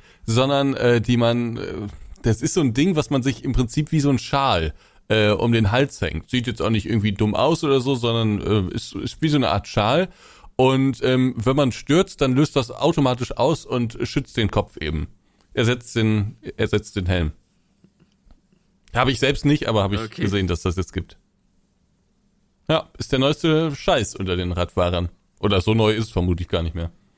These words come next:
Speaker 1: Aber
Speaker 2: Ah.
Speaker 1: ich kannte es zumindest nicht, als ich's gesehen habe. Habe ich vor einem halben Jahr oder sowas das erste Mal gesehen.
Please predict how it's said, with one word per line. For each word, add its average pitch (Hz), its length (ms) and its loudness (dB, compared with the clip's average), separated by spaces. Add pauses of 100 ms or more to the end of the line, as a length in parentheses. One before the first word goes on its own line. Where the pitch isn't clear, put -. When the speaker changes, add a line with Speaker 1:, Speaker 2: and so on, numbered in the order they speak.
(360)
Speaker 1:
Aber 92 200 0
Speaker 2:
Ah. - 20 0
Speaker 1:
ich 113 100 -2
kannte 110 180 0
es - 60 -6
zumindest 107 300 0
nicht, 107 180 0
als - 140 0
ich's - 140 -8
gesehen 92 300 2
habe. 90 260 0
Habe 113 120 4
ich 113 60 0
vor 131 100 2
einem 110 140 4
halben 113 180 2
Jahr 104 160 4
oder 92 160 0
sowas 87 280 0
das - 140 -6
erste 85 220 -2
Mal 92 60 -2
gesehen. 87 320 -2